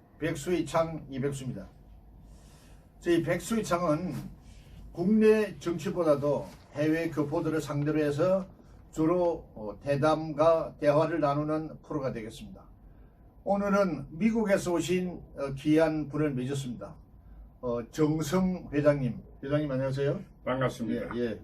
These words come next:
Speaker 1: 예.
Speaker 2: 네.
Speaker 1: 옆에 계신 정성 회장님께서는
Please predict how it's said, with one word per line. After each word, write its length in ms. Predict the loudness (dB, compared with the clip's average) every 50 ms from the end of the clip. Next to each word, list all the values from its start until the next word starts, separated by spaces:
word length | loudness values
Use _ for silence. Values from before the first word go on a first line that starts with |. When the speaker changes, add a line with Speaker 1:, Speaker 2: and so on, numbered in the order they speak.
| -12
Speaker 1:
예. 100 | -12 -10 -8
Speaker 2:
네. 100 | -8 -10 -10 -14 -18 -20 -20 -20 -20 -20 -20 -20 -20 -20 -20 -20 -20 -20 -20 -20 -20 -18 -6 2
Speaker 1:
옆에 560 | 4 4 6 8 8 8 8 8 6 2 0
계신 480 | 0 0 0 0 0 -2 -4 -4 -6 -6
정성 680 | -4 -2 -2 -2 -2 -4 -2 0 0 0 0 -2 -6 -6 -6
회장님께서는 1040 | -4 -2 -2 -2 -4 -6 -6 -6 -6 -6 -4 -4 -4 -4 -4 -4 -4 -8 -10 -14